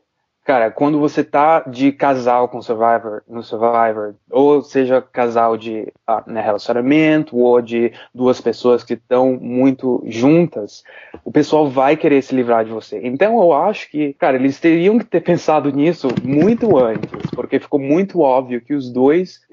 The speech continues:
não fizeram questão, não fizeram questão nenhuma de esconder que eles estavam juntos, e eles ficaram de, foram vistos como uma dupla muito forte. E em Survivors, quando você é visto como uma dupla, é natural que queiram separar essa dupla. Então,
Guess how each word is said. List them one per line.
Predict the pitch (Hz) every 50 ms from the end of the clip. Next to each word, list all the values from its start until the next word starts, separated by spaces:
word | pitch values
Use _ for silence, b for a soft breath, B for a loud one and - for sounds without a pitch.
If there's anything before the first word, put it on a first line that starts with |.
| -
não | 131 135 139 151 156
fizeram | 156 165 147 156 151 143
questão, | - 156 147 - - 156 165 147
não | 117 143 143 151 143
fizeram | - 143 135 151 143 143
questão | 147 139 - - 156 180
nenhuma | 196 196 180 151 160 170 165
de | 139 139
esconder | 139 - - - 143 139 139 135 123 117 113 117 139 175 170 - - -
que | - 139
eles | 127 127 -
estavam | - - 123 120 127 123 123
juntos, | 117 117 117 113 120 131 135 - 160 151 139 123
e | 127
eles | 131 131 127 - -
ficaram | 139 135 - 127 120 127 135 139 139
de, | 131 120 123 123 123 123 - _ _
foram | - 151 165 180 175 147
vistos | 131 131 135 131 - 139 -
como | - 131 131 127
uma | 127 127 120
dupla | 117 127 120 120 131
muito | 123 120 120 131 151 156 156
forte. | - - - 127 123 123 127 143 165 165 - - 185 196 185 - _ _ _ _ _ _ _ _ -
E | 147 147 143 143
em | 143 160 180
Survivors, | 170 - 202 160 160 156 151 170 185 160 139 131 -
quando | - - 147 147 143
você | 139 139 - - 147 143
é | 143 131 107 131 160
visto | 165 156 151 156 156 - 151 - - -
como | - 143 135
uma | 131 123 123
dupla, | 120 117 135 165 196 196 - 139 123 113 110 - _
é | - 131
natural | 147 160 165 - - 160 151 147 160
que | 160 - -
queiram | - 147 143 147 143 147 139 -
separar | _ - 151 147 - 151 143 139
essa | 135 135 - 139
dupla. | 127 131 131 123 - 123 120
Então, | 120 120 - 139 131 131 131